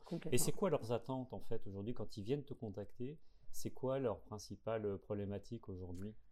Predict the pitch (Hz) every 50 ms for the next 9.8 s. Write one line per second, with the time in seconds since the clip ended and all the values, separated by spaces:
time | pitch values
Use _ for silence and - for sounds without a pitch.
0 | - - - - 185 175 170 170 - - - - 170 156 202 220 214 - 262 254
1 | 247 220 196 175 185 180 175 170 170 - - 202 202 202 190 170 165 165 156 180
2 | 190 185 190 175 175 165 185 214 208 - 165 156 156 - - - 160 156 151 143
3 | 147 151 151 151 - - 160 147 147 147 147 143 147 143 - - - - - -
4 | - - - - 160 160 - - - - 156 156 165 170 170 170 185 190 254 262
5 | - 160 - - - 151 - - - 156 147 160 165 165 165 165 151 160 151 151
6 | 156 147 - 156 151 156 147 165 185 170 170 180 190 - - - - - 202 180
7 | 165 156 156 160 151 - 160 156 147 - - - - - - 165 165 156 147 -
8 | - 170 165 160 156 151 147 147 147 151 151 147 - - - - - - _ -
9 | 170 160 - 180 175 175 170 160 156 151 151 - - 180 185 185